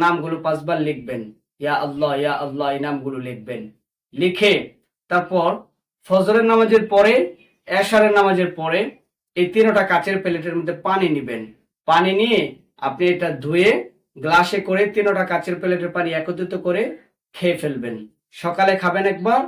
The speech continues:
রাত্রে এটা ধুইয়া তারপরে খাবেন একবার। এই নিয়মে প্রতিদিন ধারাবাহিকভাবে চলতে থাকবে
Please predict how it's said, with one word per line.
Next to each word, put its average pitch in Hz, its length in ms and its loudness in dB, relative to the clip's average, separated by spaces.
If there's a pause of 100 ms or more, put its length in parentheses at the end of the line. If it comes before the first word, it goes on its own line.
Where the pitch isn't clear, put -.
(440)
রাত্রে 175 440 0 (200)
এটা 185 140 -2 (200)
ধুইয়া 175 260 2 (140)
তারপরে 165 280 -4 (100)
খাবেন 143 240 -6 (160)
একবার। 120 300 -8 (440)
এই 214 260 6
নিয়মে 202 280 4 (100)
প্রতিদিন 185 540 0 (120)
ধারাবাহিকভাবে 175 680 0
চলতে 175 300 -2
থাকবে 185 300 0